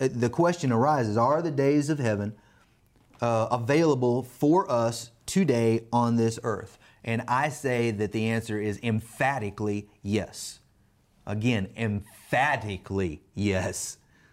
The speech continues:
These are supposed to be ours today. There's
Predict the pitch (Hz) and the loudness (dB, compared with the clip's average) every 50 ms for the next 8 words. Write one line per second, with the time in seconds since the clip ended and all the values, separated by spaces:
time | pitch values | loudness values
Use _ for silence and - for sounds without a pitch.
0 | _ _ - 107 107 120 120 110 - - - 117 131 139 143 143 139 - 131 117 | _ _ -8 -2 0 2 2 0 -2 0 0 2 2 2 0 0 -4 -8 -8 -4
1 | 131 120 117 110 110 110 107 113 110 110 - 104 110 110 107 101 - - 107 101 | 0 0 0 0 -2 -4 -2 0 0 2 2 2 2 2 0 -2 -6 -6 -4 -2
2 | 113 104 90 82 - - - - - - _ _ _ - - 123 123 120 117 120 | -2 -2 -2 -6 -10 -18 -20 -20 -20 -20 _ _ _ -2 0 2 2 2 0 -2
3 | - - | -6 -12